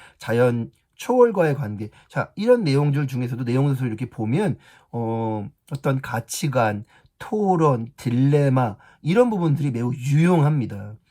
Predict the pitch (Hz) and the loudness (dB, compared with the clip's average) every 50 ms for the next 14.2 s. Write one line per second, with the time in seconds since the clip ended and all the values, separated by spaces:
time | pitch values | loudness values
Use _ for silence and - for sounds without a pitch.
0 | _ _ _ _ _ _ _ - 117 110 104 120 127 - 160 170 180 165 - 233 | _ _ _ _ _ _ _ -8 -6 -4 -2 -4 -2 -2 -2 -2 -4 -4 -4 -6
1 | 220 - 208 190 185 156 123 127 131 120 120 120 110 107 110 123 143 139 120 71 | -6 -6 -4 -2 -2 -2 -2 -2 -2 -2 -4 -4 -4 -4 -4 -2 -2 -2 -4 -6
2 | - - - - _ - - - 247 254 254 240 233 226 214 202 190 175 165 143 | -10 -16 -20 -20 _ -14 -6 -4 -2 0 0 0 0 0 0 0 -2 -2 -2 -4
3 | 131 - - - 139 139 131 127 - - 247 240 233 220 185 202 196 190 175 165 | -4 -8 -12 -14 -10 -10 -10 -10 -8 -6 -4 -4 -4 -2 -4 -4 -4 -4 -4 -4
4 | 156 143 135 127 135 139 135 131 - 127 120 117 113 110 107 113 131 139 147 123 | -6 -4 -4 -2 -2 0 0 -2 -2 -2 -2 -2 -2 -2 -2 -2 0 0 -2 -2
5 | 104 - _ _ _ _ _ _ - - - - 226 240 233 220 - - - 139 | -4 -8 _ _ _ _ _ _ -20 -12 -4 -2 -2 0 0 -2 -4 -4 -4 0
6 | 127 139 139 135 - - 135 127 131 123 120 120 120 123 123 120 - - - - | 0 2 0 0 -2 -2 0 0 0 0 -2 -2 -2 -2 -2 -4 -6 -8 -4 -2
7 | 147 135 127 123 127 123 117 117 110 110 110 113 123 151 165 160 - - 117 120 | 0 0 2 0 0 0 -2 -2 -4 -4 -4 -2 -2 -2 -4 -4 -6 -6 -4 -2
8 | 135 135 117 - _ _ _ - 131 120 220 214 165 170 262 262 - 240 220 214 | -2 -2 -2 -6 _ _ _ -8 -6 -6 -4 -2 2 2 2 2 2 0 0 0
9 | 202 185 170 147 123 113 117 110 110 - 123 113 117 113 - - - 107 120 175 | 0 0 0 -2 -2 -2 -4 -6 -6 -8 -10 -10 -10 -10 -10 -8 -6 -4 -2 -2
10 | 170 120 98 - _ - _ _ - - 156 190 180 202 185 185 165 120 113 110 | -2 -4 -6 -10 _ -20 _ _ -4 -2 -2 -2 -2 -2 -2 -2 -2 -2 0 2
11 | 120 135 156 170 247 247 247 214 175 165 160 139 - 160 156 143 - 135 110 113 | 4 4 4 6 4 4 4 2 0 0 -2 -2 -2 -4 -4 -4 -4 -2 0 0
12 | 135 170 208 208 208 202 202 196 190 185 170 147 147 139 139 151 147 143 135 - | 2 2 0 0 0 0 0 0 0 0 0 0 0 0 0 -2 -4 -4 -6 -4
13 | 143 139 139 139 131 113 139 160 160 131 107 101 98 117 127 127 120 110 104 101 | -2 -2 0 0 0 0 2 2 2 0 -2 -2 -2 -2 -2 0 -2 -2 -2 -2
14 | 113 165 220 | -2 -2 -4